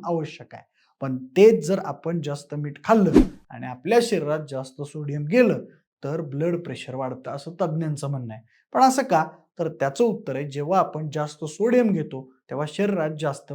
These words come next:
पाणी टिकून राहतं, कारण मिठातलं सोडियम हे जास्त पाणी धरून ठेवतं. हे अतिरिक्त पाणी रक्तवाहिन्यांवर दाब आणतं आणि यामुळेच रक्तदाब वाढतो आणि हृदयाला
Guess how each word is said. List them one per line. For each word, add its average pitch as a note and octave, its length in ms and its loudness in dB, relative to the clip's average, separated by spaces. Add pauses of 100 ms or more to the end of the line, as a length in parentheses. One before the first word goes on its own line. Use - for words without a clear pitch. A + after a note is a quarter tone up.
पाणी B2+ 240 -6
टिकून F3+ 360 -2
राहतं, C#3 280 -4 (320)
कारण C3 200 -4
मिठातलं G#3+ 480 4
सोडियम F3 440 4 (260)
हे C#3 200 -4
जास्त F3 420 0
पाणी D#3 420 -2
धरून D3+ 380 -6
ठेवतं. C3+ 400 -8 (320)
हे B3 60 8
अतिरिक्त B3+ 460 4
पाणी A#3 360 2
रक्तवाहिन्यांवर F3+ 920 0
दाब G#3 340 8
आणतं G3+ 380 4 (240)
आणि A2+ 300 -8
यामुळेच D#3+ 640 2 (220)
रक्तदाब C3+ 680 -6
वाढतो D3 460 2 (180)
आणि C3 180 -4
हृदयाला D3 540 4